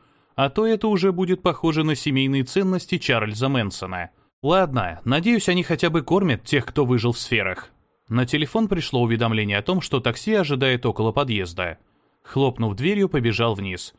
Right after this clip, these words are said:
Не хотелось бы опоздать в первый же день.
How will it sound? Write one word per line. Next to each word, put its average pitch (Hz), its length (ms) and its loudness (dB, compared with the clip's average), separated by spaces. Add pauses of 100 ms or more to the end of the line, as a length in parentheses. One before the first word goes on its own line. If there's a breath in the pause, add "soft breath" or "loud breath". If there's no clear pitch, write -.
(200 soft breath)
Не 185 140 2
хотелось 165 480 0
бы 190 100 2
опоздать 147 480 0
в - 40 -18
первый 107 300 0
же 123 160 0
день. 92 280 -4